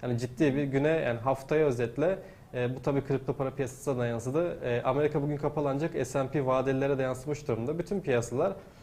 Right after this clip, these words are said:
e, eksi ve satıcılı seyrediyor. Çünkü jeopolitik riskler, e, verilerin önüne geçmiş vaziyette. Bugün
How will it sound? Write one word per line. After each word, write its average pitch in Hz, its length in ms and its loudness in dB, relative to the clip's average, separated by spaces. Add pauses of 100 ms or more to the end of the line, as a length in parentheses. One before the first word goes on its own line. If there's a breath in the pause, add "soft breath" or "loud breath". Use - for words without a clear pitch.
(220 loud breath)
e, 127 500 2 (100)
eksi 147 500 0 (100)
ve 139 80 0
satıcılı 139 460 0
seyrediyor. 123 400 0
Çünkü 135 180 -2
jeopolitik 135 600 0
riskler, 139 440 0 (440 loud breath)
e, 117 420 0 (360)
verilerin 135 520 2
önüne 147 280 2
geçmiş 143 400 0
vaziyette. 117 480 0
Bugün 196 380 4